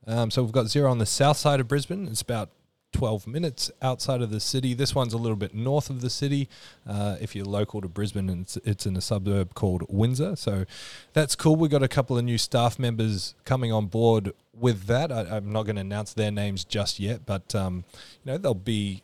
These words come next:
present in the Zero world a little bit more, which is super, super exciting. Um, that gym is, the space is five hundred square meters. Um, if you've ever been to Southside and you're listening to this, it's about double, double the size gym floor wise as that gym. So it's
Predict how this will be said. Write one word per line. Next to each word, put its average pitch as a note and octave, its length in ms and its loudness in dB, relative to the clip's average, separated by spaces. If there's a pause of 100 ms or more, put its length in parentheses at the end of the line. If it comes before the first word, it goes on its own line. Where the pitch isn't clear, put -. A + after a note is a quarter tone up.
present C#3+ 420 2
in A#2+ 120 2
the A2 100 0
Zero G#2+ 320 0
world B2+ 300 0
a C#3 60 -2
little A2+ 240 -2
bit G2 180 -4
more, B2 240 -4
which A2+ 200 -8
is G#2 60 -4
super, A2+ 360 -4
super A#2+ 320 -4
exciting. C3 500 -2 (540)
Um, G#2 360 0
that A#2+ 240 2
gym A#2 420 0
is, G#2 640 -2
the A#2 80 -4
space E3+ 380 -2
is D#3+ 80 -4
five B2 300 -2
hundred A2+ 260 -2
square G#2+ 240 -2
meters. G2 460 -6 (360)
Um, E2 420 -14 (280)
if A2 160 -6
you've A#2+ 140 -2
ever B2 160 0
been A2 180 -2
to F#2 80 -2
Southside G2+ 580 0
and F#2+ 80 -4
you're F#2 120 -2
listening F#2+ 300 -4
to F#2+ 100 -6
this, F2+ 160 -6
it's F2+ 60 -16
about G2 260 -8
double, G#2 280 2 (260)
double B2+ 220 4
the F#2 100 -6
size G#2 540 2 (120)
gym B2 240 0
floor A2+ 280 4
wise G2+ 400 0
as G2+ 160 -6
that G#2+ 280 0
gym. B2 260 -4
So - 140 -2
it's G#2+ 160 -4